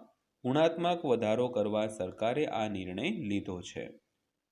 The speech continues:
ત્યારબાદ જોઈએ તો ગંગા સ્વરૂપા આર્થિક સહાય યોજના અંતર્ગત વિધવા બહેનોને મદદરૂપ થવા માટે ડી બી ટી એટલે કે ડાયરેક્ટ બેંક ટ્રાન્સફરના માધ્યમથી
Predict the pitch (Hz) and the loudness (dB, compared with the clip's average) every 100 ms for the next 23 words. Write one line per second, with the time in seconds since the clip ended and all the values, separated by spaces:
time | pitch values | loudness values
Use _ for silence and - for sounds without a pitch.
0 | _ 131 131 143 156 143 117 113 113 113 | _ 2 4 6 4 4 4 4 4 4
1 | 156 123 110 120 127 120 107 110 113 120 | 2 2 2 2 2 0 -2 -2 -2 -2
2 | 95 95 - 110 113 - 87 98 107 92 | -2 -4 -4 -6 -6 -6 -4 0 0 -2
3 | 92 107 117 101 95 131 151 131 - - | -4 -4 -4 -4 -2 -2 2 2 0 -4
4 | - _ _ _ - 120 127 165 170 147 | -20 _ _ _ -4 0 4 6 6 4
5 | 127 135 135 135 135 110 107 110 113 120 | 0 0 0 0 0 0 0 0 -2 -4
6 | - 101 110 131 131 - - _ _ _ | -6 -2 2 2 2 -2 -12 _ _ _
7 | _ 127 143 165 165 156 139 139 135 139 | _ 0 4 2 4 2 0 -2 -2 -2
8 | 139 123 107 110 120 113 101 101 98 98 | 0 0 0 0 0 0 -4 -2 -2 -4
9 | - 110 117 117 101 90 101 127 156 - | -6 -6 -2 -2 -2 -4 0 2 2 -4
10 | - | -6